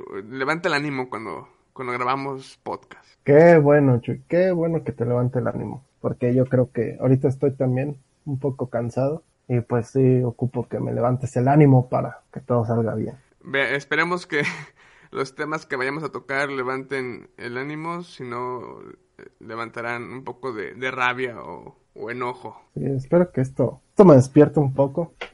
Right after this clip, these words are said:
Speaker 2: no tanto, ¿verdad? Porque ya quiero dormir, pero sí que me despierte para este momento.
Speaker 1: Bien, el día de hoy vamos a tocar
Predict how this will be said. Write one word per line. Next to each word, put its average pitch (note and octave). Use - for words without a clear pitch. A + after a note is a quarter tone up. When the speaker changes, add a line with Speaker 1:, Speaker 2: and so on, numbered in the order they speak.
Speaker 2:
no C#3
tanto, C3+
¿verdad? D#3
Porque C3
ya B2
quiero B2+
dormir, A#2
pero -
sí -
que B2+
me A2
despierte B2+
para B2+
este A#2+
momento. A2
Speaker 1:
Bien, B2+
el A2+
día F3+
de C3
hoy C#3+
vamos D#3+
a D#3+
tocar C#3